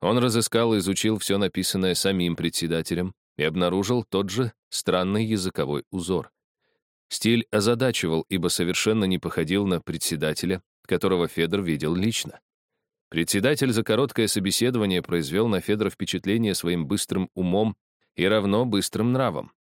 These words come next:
Тут же перед ним лежал образчик одного из самых двусмысленных и непостижимых стилей, что ему только приходилось читать. Энциклопедические фразы, где сказуемому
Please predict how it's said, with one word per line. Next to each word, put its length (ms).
Тут 200
же 140
перед 300
ним 220
лежал 420
образчик 720
одного 560
из 140
самых 500
двусмысленных 880
и 120
непостижимых 800
стилей, 480
что 180
ему 180
только 340
приходилось 540
читать. 480
Энциклопедические 1000
фразы, 460
где 220
сказуемому 880